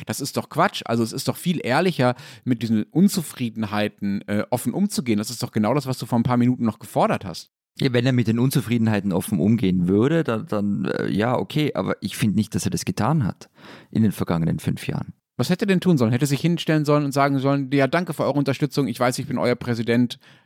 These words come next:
Speaker 1: das werden tolle fünf Jahre.“ <laughs> Nein, im Ernst, ich finde sozusagen dieses, also diese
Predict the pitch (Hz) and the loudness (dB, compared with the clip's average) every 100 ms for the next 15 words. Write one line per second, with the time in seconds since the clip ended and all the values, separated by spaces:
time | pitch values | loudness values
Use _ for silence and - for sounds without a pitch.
0 | - 120 127 120 123 120 120 104 95 85 | -6 -2 0 2 2 0 0 -2 -2 -4
1 | 85 _ _ - 988 960 880 988 1077 1017 | -8 _ _ -2 0 2 2 4 2 0
2 | - - - - 587 - - - - - | -6 -10 -14 -16 -16 -18 -20 -20 -20 -8
3 | - - - _ - _ - - - - | -6 -6 -12 _ -20 _ -10 -10 -8 -10
4 | - - _ - _ - - - 143 202 | -10 -20 _ -20 _ -20 -6 0 2 4
5 | 214 165 131 - 208 170 170 156 156 147 | 2 2 0 2 2 4 0 2 2 2
6 | 135 131 - 139 127 123 127 | 2 0 0 0 2 2 2